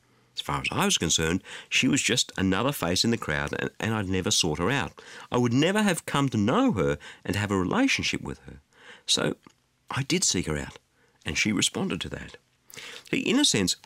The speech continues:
picking up the Bible is seeking God out. It's the same thing. He responds. It's not a dead book written by men thousands of years ago. It's the living, active word of God. And his promise is that when we pick it up,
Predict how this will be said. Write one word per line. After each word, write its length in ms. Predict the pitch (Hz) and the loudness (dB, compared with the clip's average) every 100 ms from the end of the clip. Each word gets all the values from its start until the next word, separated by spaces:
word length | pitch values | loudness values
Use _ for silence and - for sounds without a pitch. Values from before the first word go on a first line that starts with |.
| - | -6
picking 260 | - 220 269 | -4 0 0
up 100 | - | 0
the 80 | - | -2
Bible 400 | 98 98 104 - | 0 0 0 -2
is 400 | 67 - 104 135 | -6 -8 -2 2
seeking 520 | - 135 139 139 110 | 2 2 2 2 2
God 300 | 98 101 107 | 2 0 0
out. 240 | 65 64 - _ _ _ - | -4 -8 -14 _ _ _ -6
It's 160 | - | -2
the 60 | 123 | 2
same 320 | - 117 92 | 2 2 0
thing. 260 | - - 98 | 0 0 2
He 160 | 104 | 2
responds. 580 | 98 95 - 196 90 80 - - - | 2 2 2 0 0 0 -4 -10 -6
It's 140 | 131 - | 0 2
not 200 | 269 269 | 2 2
a 140 | 107 - | -2 0
dead 400 | 131 147 147 98 | 2 2 0 0
book 180 | 110 104 | 0 0
written 340 | 104 127 113 92 | 0 2 2 2
by 180 | 98 92 | 2 2
men 360 | 90 101 98 | 4 4 2
thousands 460 | - 95 101 87 80 | 2 -2 0 -2 -2
of 120 | 76 | -2
years 240 | - 269 | 0 0
ago. 280 | 82 65 - - _ - - - - - | 0 -4 -8 -12 _ -20 -20 -20 -6 -2
It's 200 | 127 - | 0 0
the 120 | 120 | 0
living, 520 | 113 123 190 220 233 _ _ 127 | 2 0 0 0 -4 _ _ -4
active 540 | 135 135 - 151 127 | -2 -4 -2 -2 0
word 300 | 104 95 95 | 2 2 2
of 180 | 80 - | -2 -4
God. 380 | 85 85 71 69 - - - | -4 -2 -2 -4 -12 -10 -4
And 80 | 101 | 0
his 140 | 196 | 0
promise 580 | - - 247 294 277 - | 0 0 2 4 4 2
is 240 | 85 78 - - - | 2 0 -4 -12 -12
that 140 | - | -2
when 220 | 104 151 | 0 2
we 100 | 254 | 2
pick 200 | 269 302 | 2 2
it 60 | 143 | 0
up, 220 | 76 | -2